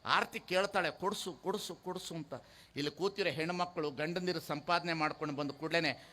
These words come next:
"ಇದು ನಿನ್ನ ದುಡಿಮೆಯ ಬೆವರಿನ ಹನಿಯೋ ಪರರ ಕಣ್ಣೀರು" ಅಂತ ಕೇಳ್ಬಿಟ್ರೆ ಭ್ರಷ್ಟಾಚಾರ ನಿಂತೋಗ್ಬಿಡ್ತದೆ, ಮುಗಿದೋಯ್ತು. ಏನಿದೆ ಈ ಜಗತ್ತಿನಲ್ಲಿ?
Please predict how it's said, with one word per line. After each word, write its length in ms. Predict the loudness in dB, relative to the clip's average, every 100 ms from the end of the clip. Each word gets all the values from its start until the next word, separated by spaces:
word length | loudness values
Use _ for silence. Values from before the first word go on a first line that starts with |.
| -20 -8
"ಇದು 180 | -4 0
ನಿನ್ನ 200 | 2 2
ದುಡಿಮೆಯ 520 | 0 2 2 4 2
ಬೆವರಿನ 500 | 2 2 4 4 4
ಹನಿಯೋ 440 | 2 4 4 6 4
ಪರರ 400 | 6 6 6 4
ಕಣ್ಣೀರು" 460 | 2 2 4 4
ಅಂತ 160 | 4 2
ಕೇಳ್ಬಿಟ್ರೆ 520 | 0 2 2 2 0
ಭ್ರಷ್ಟಾಚಾರ 680 | 0 0 4 6 6 6 4
ನಿಂತೋಗ್ಬಿಡ್ತದೆ, 800 | 6 4 6 2 2 0 2 4
ಮುಗಿದೋಯ್ತು. 500 | 6 6 6 4 2
ಏನಿದೆ 440 | 0 2 2 2
ಈ 80 | 0
ಜಗತ್ತಿನಲ್ಲಿ? 680 | -2 -4 -6 -6 -8 -6